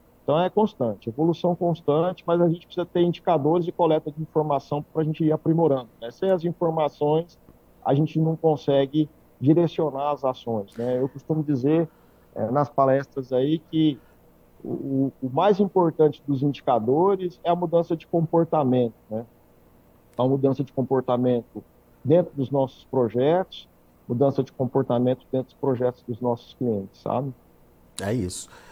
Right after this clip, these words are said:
Speaker 2: É, buscando sempre a evolução aí do, do procedimento e, consequentemente,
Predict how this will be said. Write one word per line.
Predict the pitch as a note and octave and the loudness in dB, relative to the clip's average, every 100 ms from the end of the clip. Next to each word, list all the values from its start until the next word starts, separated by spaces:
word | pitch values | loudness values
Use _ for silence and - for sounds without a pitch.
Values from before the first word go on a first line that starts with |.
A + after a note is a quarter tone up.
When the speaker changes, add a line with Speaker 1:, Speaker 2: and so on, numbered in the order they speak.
| - | -16
Speaker 2:
É, | - G2 | -10 -8
buscando | F#2 A#2+ - C3 C#3 | -6 -6 -4 -2 -2
sempre | C3+ D3 D3 D#3+ - | -2 -4 -2 -4 -4
a | C3+ C#3+ | -4 -2
evolução | D#3 D3+ D#3 E3 D3+ - B2+ C#3 D3+ | -2 0 0 -2 -4 -4 -2 0 0
aí | A#2+ A#2+ B2+ | 0 0 0
do, | C3 C3 | -2 -2
do | C3 | -4
procedimento | B2+ C#3 C3+ D3 D#3+ C#3 B2+ C#3+ E3 | -4 -4 -4 -4 -4 -2 -2 -2 -8
e, | |
consequentemente, | D#3+ D3 C#3+ C#3+ C3 C3 A#2+ A#2+ B2 C#3+ | -6 -6 -6 -6 -8 -4 -4 -4 -6 -12